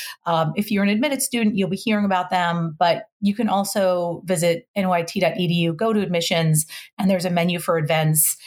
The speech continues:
and you'll see it categorized by first year, transfer, grad students, admitted students, prospective students,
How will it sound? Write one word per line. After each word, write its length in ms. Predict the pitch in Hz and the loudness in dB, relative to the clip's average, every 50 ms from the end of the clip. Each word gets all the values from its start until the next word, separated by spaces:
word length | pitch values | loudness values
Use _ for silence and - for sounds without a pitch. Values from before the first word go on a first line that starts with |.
| - - _ - | -20 -18 _ -2
and 200 | 185 175 170 180 | 0 0 0 0
you'll 120 | 175 190 190 | 0 0 0
see 260 | 190 - 220 208 196 | 0 0 0 0 0
it 100 | 180 - | -2 0
categorized 560 | - 202 175 175 160 165 156 156 156 156 - | 0 0 0 0 0 0 0 0 0 -2 -4
by 100 | - - - | -10 -10 -2
first 360 | - 294 254 262 262 - - | 0 0 2 2 0 -2 -2
year, 120 | 240 233 208 | -2 -2 -2
transfer, 520 | 214 - 226 202 202 202 208 - 185 180 | 0 0 0 2 2 0 0 -2 -4 -4
grad 280 | 175 - 185 185 175 180 | -2 0 0 0 0 -2
students, 440 | - - 190 180 170 175 170 160 165 | -4 -4 -4 -2 0 0 -2 -2 -2
admitted 320 | 151 151 202 214 208 202 | -2 0 0 0 0 -2
students, 360 | - - 196 196 196 185 - | -2 -2 0 0 0 0 -2
prospective 520 | - - 156 156 - 175 175 175 180 180 - | -2 -4 -4 -2 0 0 -2 0 -2 -4 -4
students, 560 | - - 175 165 170 165 165 156 156 - | -2 0 0 2 2 2 2 2 2 0